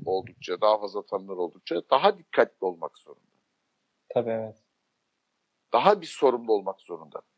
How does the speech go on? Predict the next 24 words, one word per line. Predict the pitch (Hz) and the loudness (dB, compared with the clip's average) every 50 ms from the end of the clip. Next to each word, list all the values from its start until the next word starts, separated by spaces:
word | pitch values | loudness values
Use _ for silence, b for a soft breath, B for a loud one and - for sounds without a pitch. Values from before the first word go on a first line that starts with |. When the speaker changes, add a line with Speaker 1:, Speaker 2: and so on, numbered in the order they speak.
| _ _ _ _ _ _ _ _ - | _ _ _ _ _ _ _ _ 2
Speaker 1:
Yani | - 117 127 131 131 110 - | 6 6 6 6 4 4 6
ben | 131 135 127 - _ _ _ - | 6 6 6 2 _ _ _ -20
sigara | - - - 139 113 131 131 123 | -18 -10 -8 -2 4 4 4 4
içiyorumdur | 117 101 - - - 98 90 95 95 98 - 156 - - _ - | 2 -6 -8 -6 -6 -6 -6 -6 -8 -6 -8 -8 -8 -10 _ -2
özel | 107 104 95 90 95 82 87 | -2 -2 0 0 0 0 2
hayatımda | 90 87 82 87 95 _ _ 104 120 147 143 | 2 2 2 2 -2 _ _ -2 2 4 4
ama | 117 107 98 | 4 4 0
şimdi | - - 98 95 98 98 98 - _ _ _ _ _ _ _ _ _ _ - | -4 -6 -12 -12 -12 -12 -12 -14 _ _ _ _ _ _ _ _ _ _ 2
on | 107 117 110 101 101 | 4 4 4 4 -2
bin | 101 101 95 | -10 -10 -10
kişiye | - - - - - 101 92 85 | -10 -12 -12 -10 -8 -8 -8 -6
birden | 92 90 85 101 98 92 - | -8 -8 -2 -2 -2 -2 -2
oturup | - 90 - - 90 - | -4 -4 -4 -6 -10 -8
sigara | - - 92 90 104 98 92 | -10 -8 0 4 4 4 4
içerek | 87 - - 92 90 92 - _ _ _ _ _ _ _ _ - | 2 2 2 2 2 2 -2 _ _ _ _ _ _ _ _ -4
bir | 101 101 | -2 2
yayın | 98 95 95 98 98 | 4 6 4 4 4
yaparsam | 95 92 - - 101 78 76 - - - - - _ _ _ _ _ _ _ _ _ _ - | 4 2 4 4 4 2 2 2 -2 -4 -4 -6 _ _ _ _ _ _ _ _ _ _ -4
bu | 110 107 | -2 2
hoş | - 123 110 - - | 4 4 4 4 4
olmaz. | 123 127 135 165 160 - - - - _ _ _ _ _ _ _ _ _ _ _ _ _ _ - | 2 2 2 0 -4 -4 -4 -6 -16 _ _ _ _ _ _ _ _ _ _ _ _ _ _ -8
Speaker 2:
Evet, | 120 120 110 107 - - 120 | -6 -4 -4 -6 -6 -4 -2
tabii, | 113 110 104 - - - - - - - | -2 -2 -2 -4 -12 -18 -20 -18 -10 -6
tabii. | 107 107 107 | -6 -6 -8